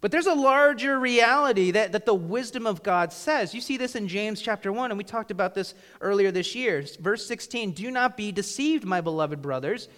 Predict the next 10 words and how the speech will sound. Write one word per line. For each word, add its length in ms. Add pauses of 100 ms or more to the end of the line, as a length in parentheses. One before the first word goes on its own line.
(260)
Every 440
good 320
gift 400
and 160
every 360
perfect 500
gift 280
is 100
from 240
above, 600